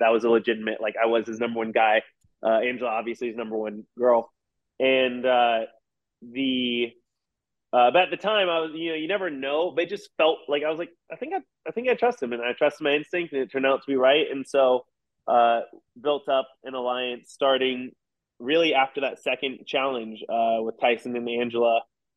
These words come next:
And, uh, I'm really after the first one 'cause they helped me get who I wanted for the, uh, elimination. And then,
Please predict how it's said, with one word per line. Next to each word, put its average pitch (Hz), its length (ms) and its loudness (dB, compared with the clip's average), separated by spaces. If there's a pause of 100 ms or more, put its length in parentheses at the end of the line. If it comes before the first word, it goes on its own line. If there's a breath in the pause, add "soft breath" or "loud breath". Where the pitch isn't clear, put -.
(160)
And, 117 460 4
uh, 113 480 4 (720)
I'm 147 140 -2
really 208 180 4
after 143 160 0
the 120 100 -8
first 165 220 -4
one 110 120 -12
'cause 113 160 -10
they 123 280 2
helped - 400 -2 (260)
me 131 260 -4
get 127 180 2
who 135 80 2
I 127 100 6
wanted 120 420 -2
for 127 120 -2
the, 120 100 0
uh, 117 520 0
elimination. 120 640 -8 (440)
And 117 240 0
then, 117 520 2